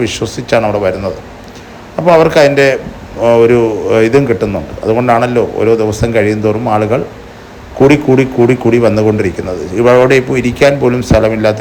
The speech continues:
രീതിയിൽ അത്രയ്ക്ക്, ആ, റഷാണ് അവിടെ കിട്ടുന്നത്. നമുക്ക് നാമാവലി വായിക്കുമ്പോൾ നിങ്ങൾക്ക് കാണാൻ പറ്റും. ഒരുപാട് പേര് ഇവിടെ ഇരിക്കാൻ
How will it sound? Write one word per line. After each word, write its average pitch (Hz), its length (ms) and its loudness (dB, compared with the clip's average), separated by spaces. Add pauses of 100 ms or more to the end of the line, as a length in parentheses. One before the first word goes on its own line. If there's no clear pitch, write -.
രീതിയിൽ 104 260 -2
അത്രയ്ക്ക്, - 440 -6 (960)
ആ, 104 40 4 (200)
റഷാണ് 107 420 2
അവിടെ 98 140 0 (400)
കിട്ടുന്നത്. 92 280 -4
നമുക്ക് 113 280 2
നാമാവലി 113 380 2
വായിക്കുമ്പോൾ 110 320 0
നിങ്ങൾക്ക് 107 300 -2
കാണാൻ 92 200 -2
പറ്റും. 90 220 -4
ഒരുപാട് 120 380 2
പേര് 113 200 2 (840)
ഇവിടെ 113 160 0
ഇരിക്കാൻ 127 280 2